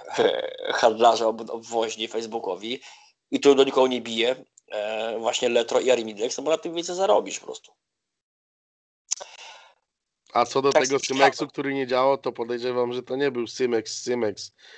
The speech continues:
Speaker 2: czy tam Glandex z apteki, tylko to był Symex, y, jakiś tam lab. A
Speaker 1: Tak.
Speaker 2: wiadomo, jak to jest w tych labach, <laughs>
Speaker 1: No bo jest
Speaker 2: których teraz,
Speaker 1: pro-
Speaker 2: by the way, jest chyba z trzysta na Facebooku.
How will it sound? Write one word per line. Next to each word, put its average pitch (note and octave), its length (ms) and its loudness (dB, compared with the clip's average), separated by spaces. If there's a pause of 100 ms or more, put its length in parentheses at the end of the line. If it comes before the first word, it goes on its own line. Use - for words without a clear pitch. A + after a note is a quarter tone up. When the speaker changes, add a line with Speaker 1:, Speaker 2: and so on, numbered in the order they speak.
(160)
Speaker 2:
czy A2+ 120 -8
tam B2 220 2
Glandex A#2+ 520 4
z A2 160 -8
apteki, A2+ 640 -6 (640)
tylko B2 300 -4
to A#2 180 0
był B2 220 2
Symex, A#2+ 760 2 (200)
y, A2+ 280 4
jakiś A#2 340 2
tam C3+ 180 2
lab. B2+ 320 8 (880)
A F#2+ 140 -10
Speaker 1:
Tak. - 20 0 (100)
Speaker 2:
wiadomo, A#2 300 2
jak G#2+ 100 -8
to A#2 120 -6
jest A2+ 160 -6
w - 40 -20
tych A#2 180 -2
labach, B2 640 4
<laughs> - 680 -14
Speaker 1:
No E3+ 120 8
bo E3+ 140 8
jest F#3 120 4
Speaker 2:
których D3+ 280 2
teraz, C#3 260 4
Speaker 1:
pro- D3 120 8
Speaker 2:
by C3 220 4
the C3 100 0
way, C3 220 4
jest B2 320 -4
chyba B2 260 -4
z - 200 -14
trzysta B2 420 -4
na A2+ 120 -4
Facebooku. A2 600 -10